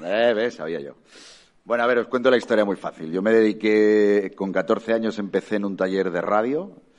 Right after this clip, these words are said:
Eh, en todo momento me dediqué a lo que era la radio musical, radio fórmulas, etcétera, etcétera.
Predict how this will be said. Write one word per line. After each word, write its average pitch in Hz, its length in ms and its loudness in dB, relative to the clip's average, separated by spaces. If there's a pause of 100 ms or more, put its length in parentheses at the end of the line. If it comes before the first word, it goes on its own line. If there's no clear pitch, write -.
(420)
Eh, 85 800 0
en 90 140 -6
todo 101 160 0
momento 98 360 -2
me 92 80 -4
dediqué 90 1080 -2
a 80 80 -4
lo 85 120 -2
que 90 80 -6
era 87 120 -2
la 82 100 -2
radio 85 320 -4
musical, 110 720 -2
radio 78 260 -6
fórmulas, 95 600 -4
etcétera, 80 400 -8
etcétera. 113 480 -6